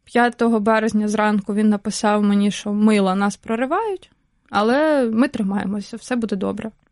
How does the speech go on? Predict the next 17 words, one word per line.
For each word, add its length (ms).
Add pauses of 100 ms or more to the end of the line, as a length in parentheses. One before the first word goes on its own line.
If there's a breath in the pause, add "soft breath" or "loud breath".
(520)
І 60
я 160
йому 200
пож-, 260
прочитала 520
новину 380
про 400
ось 220
оце, 320
що 120
Нікольський, 560
думаючи, 500
що 160
він 120
досі 260
в 40
Нікольському, 720